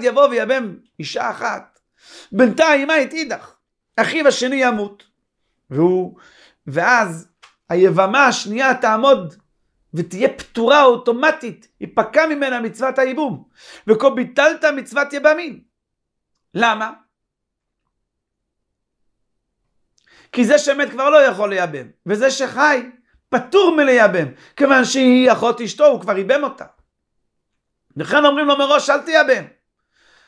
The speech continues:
תעשה חליצה, שזה גם צורה מסוימת של מצוות הייבום. ואחיו, בעיקרון הוא היה יכול לייבם, כיוון שפה לא תהיה תקלה, אבל כדי שהם לא יחליפו, אמרו ששניהם רק יחלצו ולא יב-,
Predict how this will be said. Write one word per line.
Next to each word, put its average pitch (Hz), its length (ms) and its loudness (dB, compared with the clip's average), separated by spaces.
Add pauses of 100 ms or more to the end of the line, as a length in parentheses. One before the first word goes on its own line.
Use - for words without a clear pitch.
(140)
תעשה 294 240 -2
חליצה, 269 540 0 (1800)
שזה 139 240 -8
גם 220 260 0
צורה 226 380 2
מסוימת 208 460 -4
של 196 140 -8
מצוות 190 420 -2
הייבום. 170 460 -2 (1160)
ואחיו, 160 560 0 (480)
בעיקרון 185 360 -2
הוא 202 100 2
היה 226 220 4
יכול 180 220 0
לייבם, 151 360 0 (320)
כיוון 135 140 -16
שפה 147 280 -6
לא 202 160 -2
תהיה 202 140 -4
תקלה, 135 400 -10 (440)
אבל 175 100 -8
כדי 196 200 -2
שהם 208 180 0
לא 269 80 4
יחליפו, 262 460 0
אמרו 247 180 -2
ששניהם 240 420 -2
רק 254 220 2
יחלצו 233 540 -4
ולא 233 240 4
יב-, 196 160 -4